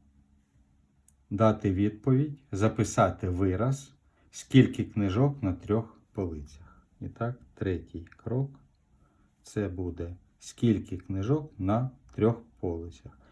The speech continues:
Тобто давайте складемо всі наші значення книжок на трьох, на кожній з полиць. І так, на першій ікс, на другій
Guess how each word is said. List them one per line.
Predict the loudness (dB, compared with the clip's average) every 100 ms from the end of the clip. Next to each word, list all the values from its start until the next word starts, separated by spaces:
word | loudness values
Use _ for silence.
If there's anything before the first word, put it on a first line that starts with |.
| -20 _ _
Тобто | 4 4 2 -2
давайте | 2 4 4 4 0
складемо | -4 -8 -6 -4 -2 -2 -2
всі | -4 -6 -4 -4 -6 -14
наші | -4 -2 -2 -4 -8 -8 -12 -20 _ _ _ _ _ _ _ -12
значення | -6 -2 -2 -2 -4 -4 -4 -6 -12 _ _ _ _
книжок | -4 -2 0 0 -2
на | -4 -2 -4 -8 _ _ _ _ _ _ _ _ _ _ _ _ _ _ _
трьох, | -6 -6 -6 -10 _ -6
на | -4 -2
кожній | 2 2 2 -2
з | -2
полиць. | -6 -8 -8 -10 -16 -16 -8
І | -2
так, | 2 2 0 -12 _ _ _ _ _ _ -2
на | 0
першій | 2 4 4 2 -4 -6
ікс, | -6 -4 -4 -4 -14 -20 -20 _ _ _ _ _ _
на | -2 0
другій | 2 2 2 -2 -10